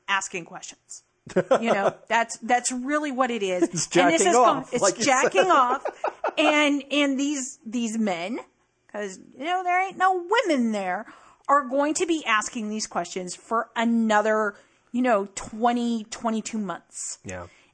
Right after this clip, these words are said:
Speaker 1: And then it's gonna come out that they can't change their doctrine and da, da, da, da, da.
Speaker 2: I think even further down in the document, it still says, "No, we believe marriage is one woman, one man."
Speaker 1: Right.
Speaker 2: All that kind of stuff.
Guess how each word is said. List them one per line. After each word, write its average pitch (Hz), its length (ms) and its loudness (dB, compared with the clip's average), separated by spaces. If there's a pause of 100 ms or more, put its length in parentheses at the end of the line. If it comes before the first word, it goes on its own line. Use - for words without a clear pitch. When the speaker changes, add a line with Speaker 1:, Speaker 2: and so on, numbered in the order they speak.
Speaker 1:
And 294 120 2
then 339 100 2
it's 370 120 -4
gonna 381 180 0
come 330 240 -2
out 247 200 2
that 247 120 -14
they 285 120 -2
can't 220 380 -6
change 262 300 -6
their 330 140 -2
doctrine 220 920 -2
and 190 260 -4
da, 196 200 0
da, 254 100 -2
da, 240 160 0
da, 269 100 0
da. 185 520 -2
Speaker 2:
I 147 100 2
think 220 260 -4
even 170 320 0
further 151 380 2
down 123 260 2
in 110 80 0
the 104 80 -2
document, 110 500 -2
it 104 140 -8
still 135 300 0
says, 127 320 2
"No, 190 180 4
we 175 180 0
believe 190 420 2
marriage 135 360 2
is 117 120 0
one 127 200 2
woman, 120 300 0
one 107 200 -2
man." 95 440 -4
Speaker 1:
Right. 196 460 -2
Speaker 2:
All 135 140 4
that 131 120 0
kind 113 160 -4
of 104 60 -8
stuff. 107 300 -2